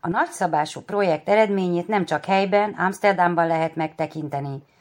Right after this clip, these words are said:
A kutatás és a rekonstrukció folyamatának eredményei és izgalmas részletei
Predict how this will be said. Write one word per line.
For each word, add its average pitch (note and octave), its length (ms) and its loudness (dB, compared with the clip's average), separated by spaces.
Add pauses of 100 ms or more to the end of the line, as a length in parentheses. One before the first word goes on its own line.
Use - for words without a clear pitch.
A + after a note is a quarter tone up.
(160)
A - 100 -18
kutatás A3 840 0
és F3 160 -8
a G3+ 60 0
rekonstrukció F3 840 -4
folyamatának D3+ 800 0
eredményei E3+ 800 0
és - 180 -10
izgalmas D#3+ 520 -2
részletei F3 720 -2